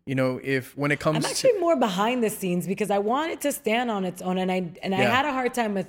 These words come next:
Speaker 2: like, do I wanna be the face? And
Speaker 1: Well, for,
Speaker 2: I
Speaker 1: for
Speaker 2: want
Speaker 1: now,
Speaker 2: people to
Speaker 1: for now.
Speaker 2: explore it. Yeah, I, I, I guess, yes, you're right. But I want people to explore it in a way where if you know something about me and if I'm behind it and, and you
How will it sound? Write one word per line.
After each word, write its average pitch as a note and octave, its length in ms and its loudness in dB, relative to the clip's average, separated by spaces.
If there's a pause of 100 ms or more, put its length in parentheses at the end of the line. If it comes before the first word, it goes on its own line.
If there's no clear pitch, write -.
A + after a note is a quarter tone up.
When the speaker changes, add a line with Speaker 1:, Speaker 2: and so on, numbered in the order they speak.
Speaker 2:
like, E3+ 240 -2 (920)
do B3+ 140 4
I B3+ 120 6
wanna A#3+ 280 4
be G3 360 0
the D3 440 6
face? F3+ 640 -2
And G3 640 0 (880)
Speaker 1:
Well, F#3 160 6
for, A#3 60 8
Speaker 2:
I C4+ 80 8
Speaker 1:
for C4 60 -2
Speaker 2:
want A3 140 8
Speaker 1:
now, F#3+ 180 10
Speaker 2:
people D#4 120 8
to C#4+ 100 8
Speaker 1:
for - 60 8
now. D3+ 100 6
Speaker 2:
explore A#3 320 4
it. - 100 -2
Yeah, D#4 100 4
I, A#3+ 640 -2
I, D4 40 2
I D4+ 40 2
guess, A3+ 260 -2
yes, E3+ 320 -8
you're E3 120 -6
right. E3 260 -4
But - 80 -6
I G3 120 4
want A#3+ 180 0
people A3 200 -2
to F#3+ 60 0
explore F3+ 480 0
it E3+ 80 2
in E3+ 140 0
a E3 60 0
way E3+ 200 2
where D#3+ 240 -2 (460)
if F3+ 100 -4
you G#3+ 100 2
know B3 520 4
something B3 320 0
about A#3+ 280 2
me A#3+ 140 2
and A3 140 0
if G#3+ 120 -2
I'm G#3 140 0
behind G#3 380 0
it A3 100 2
and, F#3+ 220 2
and F#3+ 180 0
you F#3+ 400 2